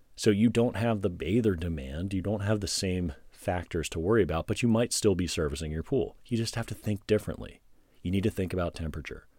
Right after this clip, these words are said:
The procedure on, on how to do this is in procedures dot arenditech or in the app on, on the procedures page, of course.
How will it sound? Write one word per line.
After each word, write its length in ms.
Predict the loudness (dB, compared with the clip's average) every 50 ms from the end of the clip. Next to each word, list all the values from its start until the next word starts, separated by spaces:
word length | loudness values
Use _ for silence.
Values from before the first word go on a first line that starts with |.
| -20 -20 _ -20 _ _ _ -20 -20 _ _ _ -20 -16 _
The 120 | -6 -6 -4
procedure 540 | -2 -2 4 4 4 6 8 6 6 6
on, 220 | 6 4 2 2 0 -2
on 140 | -2 0 2
how 120 | 2 2
to 80 | 2 4
do 220 | 6 8 8 8
this 320 | 6 2 -2 -4 -8 -10 -12 -18 -20 -20 -20 _ _ _ -10
is 200 | -8 -6 -4 -2
in 320 | 0 2 2 2 2 0 -2 -6
procedures 600 | -6 -6 -2 2 4 4 4 6 4 4 4 4
dot 200 | 4 4 6 4
arenditech 600 | 4 4 2 2 2 0 0 0 0 0 0 -2 -4 -2
or 220 | 0 0 0 0
in 160 | -2 -2 -2
the 160 | -2 -2 -2
app 320 | -4 -2 -2 -4 -4 -6 -8 -12 -8 -4
on, 180 | -2 -2 -2 -2 -4
on 100 | -4 -2
the 80 | -2
procedures 680 | -2 -2 -2 -2 -2 0 -2 -2 -2 -2 -2 -4 -4 -6 -10 -18
page, 280 | _ -4 -2 -2 -2 -4
of 100 | -6 -6
course. 280 | -4 -4 -4 -4 -6